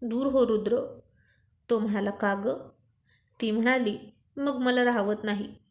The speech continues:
तू जवळ असलास की. माझा माझ्यावर संयम राहत नाही." रुद्र थोडासा हसला आणि मागे सरकला. इतक्यात दार वाजलं. रुद्रनं दरवाजा उघडला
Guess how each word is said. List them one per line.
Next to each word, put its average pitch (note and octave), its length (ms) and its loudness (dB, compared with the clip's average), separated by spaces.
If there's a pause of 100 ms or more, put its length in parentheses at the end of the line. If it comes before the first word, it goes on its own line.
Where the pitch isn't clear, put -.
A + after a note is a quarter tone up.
तू B3 80 2
जवळ A3+ 320 2
असलास G#3+ 460 0
की. - 160 -10 (640)
माझा G#3+ 320 -2
माझ्यावर G#3+ 480 -2
संयम A3 440 0
राहत G#3+ 320 -2
नाही." G#3+ 240 -2 (580)
रुद्र G#3+ 440 2
थोडासा A3 440 0
हसला G#3 500 0 (460)
आणि A#3 200 0
मागे A3 380 0
सरकला. G#3+ 460 -2 (520)
इतक्यात C4+ 400 0
दार A#3 320 0
वाजलं. A3 340 0 (640)
रुद्रनं B3 460 0
दरवाजा A3 400 2
उघडला A3+ 440 2